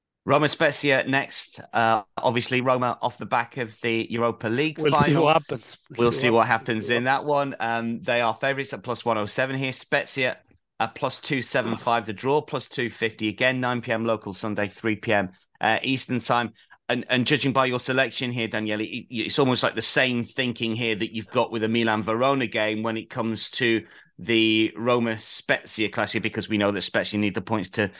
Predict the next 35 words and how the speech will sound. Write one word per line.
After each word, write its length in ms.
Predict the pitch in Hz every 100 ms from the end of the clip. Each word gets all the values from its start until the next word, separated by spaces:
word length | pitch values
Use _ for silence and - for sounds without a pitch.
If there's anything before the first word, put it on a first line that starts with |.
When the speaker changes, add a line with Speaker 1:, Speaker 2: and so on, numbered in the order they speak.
| - -
Speaker 1:
to 100 | -
potentially 480 | 92 101 110 - 95
stay 220 | - 98
up. 140 | 85 - _ _ _ -
Speaker 2:
I 120 | -
think 180 | 302 359
the 80 | 254
fact 300 | 262 285 208
that 140 | 175 -
Spezia 440 | - - 226 - 214
and 80 | 175
Verona 400 | 175 175 165 170 _ _ _ 156
know 200 | 185 190
that 100 | 151
they 100 | 151
can 240 | - 156
both 300 | 165 190 -
lose 320 | 160 180 165 185
and 160 | 160 147
play 220 | 180 170
on 80 | 156
the 80 | 143
playoff 600 | 170 165 135 113 - 147 - _ _ 269
is 140 | 226
a 40 |
boost 540 | 160 131 233 - - -
for 120 | 131 113
them. 280 | 113 110 110 - - - -
They 360 | 135 262 277 - _ _ -
don't 240 | 233 254
have 220 | 233 240
to 100 | -
be 180 | 175 202
too 220 | - 226 -
concerned, 1000 | 190 165 - - 196 180 135 127 123